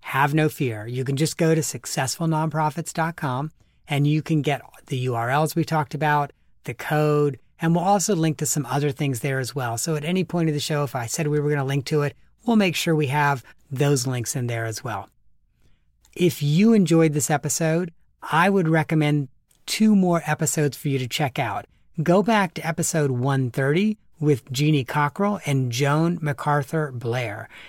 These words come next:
And you may recall that was an episode about building resilience. And also check out episode one forty-one with Wayne Slate on the employee-centered organization. Some of the things that Bea talked about,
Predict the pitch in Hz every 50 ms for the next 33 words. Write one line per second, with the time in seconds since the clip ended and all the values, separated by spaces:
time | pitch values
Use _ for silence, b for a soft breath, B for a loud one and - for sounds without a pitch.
0 | B B B - 160 156 151 151 139 - _ - 147 147 151 160 160 165 156 160
1 | 156 - - 170 165 175 180 180 165 151 147 147 151 160 156 143 151 151 143 -
2 | 147 - - 160 156 156 151 131 131 117 113 - - _ - 143 151 156 151 156
3 | 147 143 147 131 113 117 113 120 113 104 107 117 - - - - - - _ _
4 | _ _ _ _ - 185 185 165 - - 175 202 208 - - 240 - - - 180
5 | 151 - - 147 135 131 131 - - 151 - 165 - - 165 156 151 139 123 120
6 | 120 123 131 135 139 147 123 - 165 160 151 156 160 175 196 190 151 120 110 110
7 | 113 B B B B B _ 156 156 143 - 139 131 135 147 156 160 160 160 139
8 | - - - 180 156 120 110 - - _ _ _ _ - 156 160 156 156 147 139
9 | 131 - - - - 165 170 175 175 180 180 180 160 - - - 165 156 151 -
10 | 165 165 - - 139 135 147 151 147 151 143 123 120 127 135 139 - - 117 107
11 | 107 - _ _ _ _ - - - - 185 196 196 185 175 165 - - 175 165
12 | 151 123 - 139 120 117 117 139 139 147 143 - 147 147 156 - - 175 160 165
13 | 170 185 196